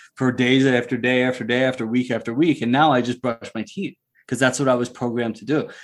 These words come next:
If I have to go to the bathroom, I just go to the bathroom. I don't say, "I have to go to the bathroom," and I just go because my mom said, "Go to the bathroom. Don't poop your pants. Don't poop your pants. Go,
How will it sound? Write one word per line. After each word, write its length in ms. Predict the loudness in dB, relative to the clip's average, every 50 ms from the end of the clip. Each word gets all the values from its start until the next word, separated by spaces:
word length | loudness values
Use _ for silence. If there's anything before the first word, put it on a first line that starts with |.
| -20 -8
If 80 | 0 2
I 80 | 4 4
have 100 | 4 4
to 60 | 2
go 120 | 2 2 2
to 80 | 2
the 80 | -2 -2
bathroom, 460 | 0 2 2 2 2 0 -4 -4 -4
I 100 | -4 -6
just 200 | -6 -8 -10 -6
go 160 | -6 -4 -2
to 80 | -2 -4
the 100 | -4 -2
bathroom. 420 | 0 0 0 -2 -4 -10 -8 -4
I 80 | -2 0
don't 160 | 0 0 -2
say, 200 | -2 -2 -4 -2
"I 180 | -2 -2 0 0
have 140 | 0 0
to 60 | -2 -4
go 140 | -4 -4
to 60 | -4 -6
the 80 | -6
bathroom," 420 | -4 -4 -4 -4 -4 -8 -10 -10 -10
and 140 | -12 -14 _ -20 -20 _ _ -8
I 100 | -6 -4
just 220 | -4 -6 -6 -2
go 260 | 2 4 6 6 4
because 440 | 4 0 -2 0 0 0 0 -2 -2
my 180 | -2 -2 0 0
mom 280 | 2 2 2 2 0
said, 280 | 0 0 -2 -2 -2 -6 -12 -18 _ -4
"Go 120 | -2 0
to 80 | 0 0
the 80 | 2
bathroom. 400 | 4 4 4 4 2 -2 -4 -4 -6 -6 -2
Don't 200 | 0 0 2 2
poop 180 | 2 2 2
your 100 | 2 0
pants. 340 | 0 2 0 0 0 -2 -4
Don't 200 | -6 -6 -4 -2
poop 160 | -2 -4 -2
your 120 | -4 -8 -4
pants. 280 | 0 0 0 0 -2
Go, 160 | -4 -4 -4